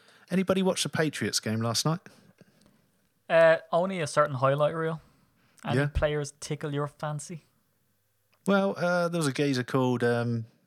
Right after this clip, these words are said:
Speaker 1: number eighty-eight. I have to say, I didn't realise there was a third Bennett brother,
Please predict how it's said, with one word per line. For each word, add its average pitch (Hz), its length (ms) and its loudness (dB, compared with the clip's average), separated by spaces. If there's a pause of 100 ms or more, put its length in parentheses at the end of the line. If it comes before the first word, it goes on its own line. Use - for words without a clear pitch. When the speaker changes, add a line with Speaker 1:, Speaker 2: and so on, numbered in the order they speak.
(400)
Speaker 1:
number 120 260 2
eighty-eight. 110 380 -2 (680)
I 135 100 2
have 160 120 0
to 156 80 -2
say, 135 200 4
I 127 100 -4
didn't 160 360 -2
realise 110 460 0
there 113 100 -2
was 110 120 -2
a 113 40 -2
third 131 440 -2
Bennett 117 300 -4
brother, 95 320 -8